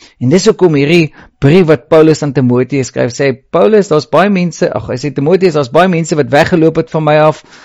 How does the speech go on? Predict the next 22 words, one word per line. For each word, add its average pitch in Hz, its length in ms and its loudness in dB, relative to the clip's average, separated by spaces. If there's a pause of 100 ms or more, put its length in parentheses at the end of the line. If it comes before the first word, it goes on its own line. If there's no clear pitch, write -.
(200)
Daar's 127 160 -2
baie 135 240 2
mense 143 340 0
wat 127 160 -4
skaam 185 380 0
kry 170 200 0
vir 160 160 -6
my, 151 220 0
want 135 160 -4
hulle 165 180 4
sê, 147 360 -2
'Jo, 165 180 2
hoe 147 420 2
kan 240 160 0
hierdie 185 200 0
ou 165 80 0
so 156 180 -2
baie 123 280 -2
in 131 60 0
die 123 180 -4
tronk 175 340 -2
wees? 151 300 -2